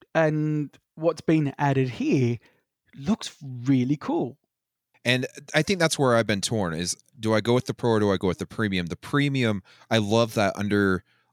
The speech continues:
Speaker 2: under the playfield subway, being able to see those balls and stuff like that. But at the end of the day, is it gonna feel much more different? 'Cause l-, let's take Jurassic Park. That's a similar situation. You've got a T-Rex that diverts the ball and throws it away. And then you've got, uh, the Raptor Pit.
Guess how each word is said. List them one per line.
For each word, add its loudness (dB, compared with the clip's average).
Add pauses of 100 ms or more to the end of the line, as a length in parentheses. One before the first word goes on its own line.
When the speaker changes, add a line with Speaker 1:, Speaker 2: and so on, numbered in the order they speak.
Speaker 2:
under 2
the 0
playfield -2
subway, 0
being -2
able -4
to -6
see -4
those -2
balls -2
and -4
stuff -4
like -8
that. -4
But -4 (300)
at -4
the 2
end 0
of -2
the -6
day, 0 (680)
is -2
it -2
gonna -2
feel -2
much -4
more -4 (140)
different? -2
'Cause 0 (300)
l-, 0
let's 0
take 0
Jurassic 0
Park. -2
That's -2
a -2
similar -2
situation. -2
You've -4
got 2
a 0
T-Rex 0
that 0 (380)
diverts 0
the -8
ball 2
and -6
throws 0
it -2
away. 0 (500)
And -2
then 2
you've 0
got, 2
uh, 0
the -4
Raptor 0
Pit. -10